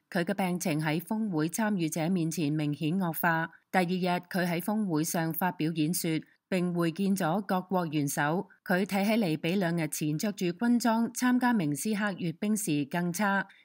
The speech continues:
佢嘅面色蒼白，講話亦冇自信。白俄羅斯政治分析家艾列里·卡爾巴列維奇表示，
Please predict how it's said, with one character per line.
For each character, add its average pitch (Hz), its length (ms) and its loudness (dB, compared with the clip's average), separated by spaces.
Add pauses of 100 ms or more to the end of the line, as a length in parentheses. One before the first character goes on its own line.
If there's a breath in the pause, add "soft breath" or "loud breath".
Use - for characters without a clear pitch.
佢 170 140 2
嘅 180 100 0
面 170 160 0
色 165 140 -2
蒼 202 360 0
白， 156 260 0 (280 soft breath)
講 175 280 2
話 185 180 2
亦 175 140 -2
冇 170 260 0
自 185 180 -2
信。 180 380 -2 (340)
白 190 240 2
俄 170 160 0
羅 165 160 2
斯 262 260 2
政 208 240 2
治 175 220 2
分 220 200 0
析 208 140 -2
家 202 380 0 (180)
艾 170 220 0
列 165 160 -2
里· 151 360 0 (160)
卡 262 220 2
爾 185 260 -2
巴 220 220 2
列 180 180 0
維 156 220 0
奇 147 180 -2
表 147 160 -2
示， 156 380 0